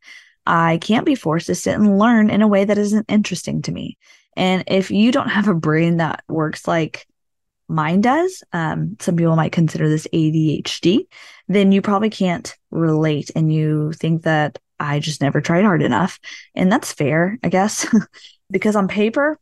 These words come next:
I'm pretty dumb, but I know I'm not dumb. I wouldn't be a successful entrepreneur if I was dumb. I know I'm smart. I'm just not mainstream smart. <laughs> I'm a little scrappy and rough around the edges,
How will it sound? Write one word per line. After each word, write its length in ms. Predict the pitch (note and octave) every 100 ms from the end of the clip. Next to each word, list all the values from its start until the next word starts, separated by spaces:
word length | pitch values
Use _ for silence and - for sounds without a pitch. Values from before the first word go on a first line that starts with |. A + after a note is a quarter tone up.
| _
I'm 180 | - G#3
pretty 300 | - C#4+ C#4+
dumb, 380 | F#3 D#3+ F#3 C4+ _ - - - _ -
but 140 | F#3
I 100 | C#4+
know 160 | E4+ E3+
I'm 140 | D#3
not 160 | D#3 -
dumb. 380 | - E3+ E3+ G3 _
I 320 | - F#3 F#3+
wouldn't 340 | F#3+ F#3 A3 A3
be 120 | F#3
a 40 |
successful 480 | F3+ E3+ - D#3+ -
entrepreneur 640 | E3 D#3+ E3 D#3 D#3 D3 C#3
if 220 | E3 D#3+
I 120 | D3+
was 160 | - E3
dumb. 340 | - - F#3 - - - -
I 200 | F3+ A#3
know 340 | F#3+ D#3 D#3 -
I'm 220 | F3+ A#3+
smart. 640 | - - D#3+ - - - - _ - _ _ _ -
I'm 160 | F#3 F3+
just 240 | G3 -
not 560 | F#3+ F3+ F#3 F#3 - - - _ -
mainstream 500 | A3 A3 - - -
smart. 340 | - - - -
<laughs> 600 | G#3 A#3 G#3 A3+ G#3 -
I'm 220 | G3 E3+ _ - - - B3 A3
a 60 | A3
little 200 | G3+ F#3+
scrappy 680 | - - A3+ A#3 A#3 A#3+ -
and 280 | F#3 E3+
rough 220 | F3 F#3 F#3
around 140 | F3+
the 120 | E3+
edges, 400 | F3 F#3 F#3 F#3